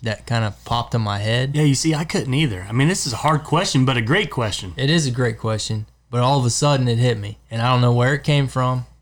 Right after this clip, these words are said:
Speaker 1: I don't know why, but there it was. Morgan Freeman.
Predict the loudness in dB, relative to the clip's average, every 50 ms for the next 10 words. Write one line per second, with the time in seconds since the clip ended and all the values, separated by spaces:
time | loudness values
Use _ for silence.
0 | _ _ _ _ _ _ _ _ _ _ -2 0 0 2 2 2 2 0 0 0
1 | 0 2 2 2 2 0 -2 -6 -12 _ _ _ _ _ _ _ _ _ _ _
2 | _ _ _ _ _ _ _ _ -10 -4 -2 -2 -2 -2 -4 -8 -14 -20 _ _
3 | _ _ _ _ _ _ _ _ _ -8 -4 -2 0 2 2 2 2 2 2 0
4 | 0 -2 -6 -8 -8 -10 -12 -16 -20 -20 _ _ _ _ _ _ _ _ _ _
5 | _ _ _ _ _ _ _ _ _ _ _ _ _ _ _ _ _ _ -2 0
6 | 0 0 2 0 -2 -2 -2 0 0 0 0 -2 -4 -10